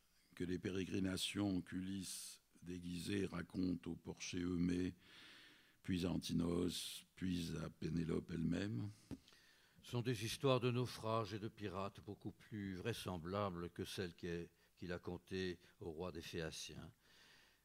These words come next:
Speaker 2: qui nous dit que ce n'est pas là la véritable Odyssée.
Speaker 1: D'autant que de faux Ulysses apparaissent dans ces récits réputés mensongers,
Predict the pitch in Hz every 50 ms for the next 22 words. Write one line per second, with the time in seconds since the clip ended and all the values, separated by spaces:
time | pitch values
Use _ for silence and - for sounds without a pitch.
0 | _ _ _ _ _ _ _ _ - 110 110 117 120 98 107 123 123 110 - -
1 | 120 117 113 110 110 107 107 107 104 101 - 110 101 104 - - 101 98 98 95
2 | 98 98 92 - _ _ _ _ _ _ _ - - - _ _ _ - - -
3 | _ _ - - 107 113 113 104 98 107 92 - 113 107 98 95 98 92 80 95
4 | 95 - - - - 67 69 - - _ _ _ _ - - - - - - -
5 | - - - - - - - _ _ - 104 98 - 139 131 117 101 104 101 -
6 | - 127 127 120 104 110 113 104 107 107 110 - - - 95 87 - 98 90 104
7 | 113 113 107 95 95 95 90 85 - 101 85 95 95 87 - - - 101 104 101
8 | 87 85 92 87 85 - - - - 92 87 90 90 85 - - 90 85 80 78
9 | 85 95 101 110